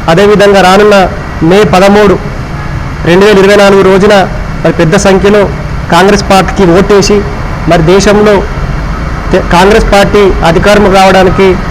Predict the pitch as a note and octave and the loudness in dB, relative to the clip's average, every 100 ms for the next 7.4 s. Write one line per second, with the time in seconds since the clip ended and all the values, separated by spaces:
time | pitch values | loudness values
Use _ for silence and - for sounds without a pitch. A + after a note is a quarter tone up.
0 | - D#3+ F3+ G3+ G3 F#3 F#3+ F#3 - E3+ | -4 0 0 0 0 0 0 0 0 0
1 | E3 F#3 G3+ G3 F#3 E3+ E3 F#3+ F3+ E3 | 2 2 0 0 2 0 0 0 0 0
2 | - F#3 F#3 F3 - - - - E3+ G3 | 0 0 0 -2 -4 -4 -2 0 0 0
3 | G3 F3 F#3 - - E3+ E3+ F#3 F#3 E3+ | 0 2 0 -2 -2 0 2 2 2 2
4 | D#3+ E3 F#3 F#3 G3 - - - - - | 2 0 2 2 0 -2 -4 -4 -6 -4
5 | D#3+ F#3 G#3 F3+ - - - - F#3+ F#3+ | 0 2 2 0 -2 -4 -4 -2 0 2
6 | G3+ G#3 - - F3 G3 G3+ G3+ G3+ F#3 | 2 0 -2 -2 0 2 2 2 2 2
7 | G3 G#3+ G#3 | 2 2 2